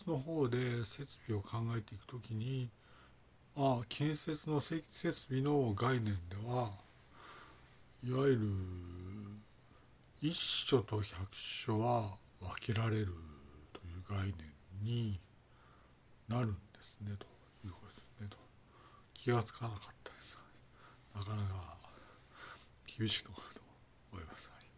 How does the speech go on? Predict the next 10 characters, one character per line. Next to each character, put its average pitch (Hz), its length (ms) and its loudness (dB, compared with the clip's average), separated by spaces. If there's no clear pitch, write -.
優 120 140 6
秀 117 200 4
な 117 120 4
方 107 100 0
が 101 160 0
い 87 40 -2
る 87 60 -6
も 92 60 -2
の 92 120 -4
で、 - 80 -12